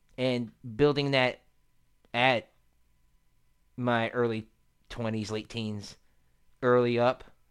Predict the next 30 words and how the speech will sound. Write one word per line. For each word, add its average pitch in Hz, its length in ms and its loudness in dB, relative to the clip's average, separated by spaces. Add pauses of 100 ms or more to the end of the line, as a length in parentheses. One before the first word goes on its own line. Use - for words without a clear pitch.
(160)
into 123 340 -2
it, 127 140 -4
my, 117 260 -2
like, 104 480 -4
now 127 540 -2 (360)
has 117 300 -2 (460)
benefited 170 580 2
me 156 340 -6 (600)
greatly 139 840 -2 (640)
in 123 540 0
my, 117 440 0
like, 107 440 -6 (100)
just 127 240 -4
field 143 480 -2
alone, 104 540 -6
in 127 160 -2
my 120 160 0
occupation, 113 540 -4
my 104 120 -6
career 107 380 -6
alone. 101 400 -6 (140)
Like, 104 380 -10
you 127 120 -4
know 127 60 2
what 127 60 0
I - 20 0
mean? 123 140 -2
But 131 140 -4
also 127 680 -2 (500)
in 139 560 4